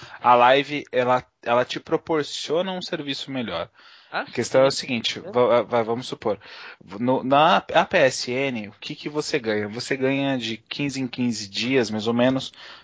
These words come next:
Speaker 1: um jogo de P S três, um jogo de P S P, wallpaper,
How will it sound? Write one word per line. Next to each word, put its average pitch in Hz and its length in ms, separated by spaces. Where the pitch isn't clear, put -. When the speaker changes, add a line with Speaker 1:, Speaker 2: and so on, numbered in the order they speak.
Speaker 1:
um 139 280
jogo 135 260
de - 100
P 131 80
S 120 260
três, 170 600
um 131 80
jogo 117 260
de - 100
P 113 120
S 110 240
P, 160 460
wallpaper, 143 1080